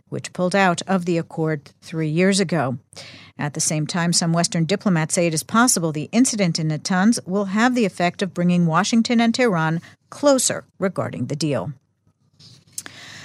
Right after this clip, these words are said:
An Israeli security source has told the Un-, New York Times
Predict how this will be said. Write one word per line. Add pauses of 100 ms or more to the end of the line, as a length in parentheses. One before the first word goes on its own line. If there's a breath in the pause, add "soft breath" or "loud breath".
(260 loud breath)
An
Israeli
security
source
has
told
the
Un-,
New
York
Times